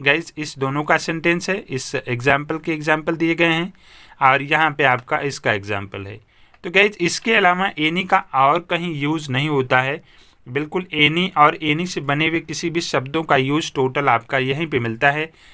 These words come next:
और इसके अलावा और कहीं नहीं होता है इसका यूज़। आप इसे हंड्रेड परसेंट नोट करें और वीडियो को लाइक करें और साथ में लोगों को शेयर भी करें। और I hope कि इससे आपको ज़रूर कुछ ना कुछ मदद मिली होगी। तो प्लीज़ गाइस,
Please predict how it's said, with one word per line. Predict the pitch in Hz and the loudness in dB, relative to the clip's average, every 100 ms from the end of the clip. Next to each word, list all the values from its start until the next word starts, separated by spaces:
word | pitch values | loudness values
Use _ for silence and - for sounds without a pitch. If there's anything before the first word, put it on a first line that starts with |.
| _ | _
और | 135 143 | -4 -2
इसके | 151 180 | 0 2
अलावा | 170 170 | 4 4
और | 175 175 - | 2 0 -6
कहीं | 147 151 202 | -6 -4 -2
नहीं | 196 160 | 0 2
होता | 139 127 | 0 2
है | 127 | 0
इसका | 127 - | 0 -2
यूज़। | 127 131 147 196 - _ _ 143 | -2 0 0 -2 -6 _ _ -2
आप | 131 131 | -2 -2
इसे | 139 143 | -4 -2
हंड्रेड | 151 165 180 | 0 2 2
परसेंट | 151 139 | 0 0
नोट | 123 131 131 | 0 0 2
करें | 156 160 196 - - - - | 2 2 0 -10 -20 -20 -2
और | 120 127 | 0 2
वीडियो | 147 147 165 | 2 2 2
को | 165 | 2
लाइक | 151 139 151 190 | 4 6 4 2
करें | - 160 | 2 2
और | 175 | 2
साथ | 170 160 147 165 | 0 0 0 0
में | |
लोगों | 139 127 135 | -2 -2 -2
को | 143 | -2
शेयर | - 156 170 | 0 2 2
भी | 170 | 0
करें। | 147 135 156 - - - - - | 0 0 0 -6 -20 -20 -18 -2
और | 113 113 120 123 - | 4 4 4 0 2
I | 135 | 2
hope | 143 170 143 143 | 4 4 4 2
कि | 165 | -4
इससे | 143 - | -2 2
आपको | 131 127 131 | 2 2 -2
ज़रूर | 139 160 | -2 -2
कुछ | 170 170 | -2 -4
ना | |
कुछ | 156 151 | -6 -4
मदद | 147 143 160 | 0 2 0
मिली | 170 165 | 0 0
होगी। | 160 175 190 - - - - - | 0 -2 -8 -16 -20 -20 -10 -2
तो | 139 | -2
प्लीज़ | 139 - 180 190 | -2 -4 -2 2
गाइस, | 180 175 180 | 2 2 0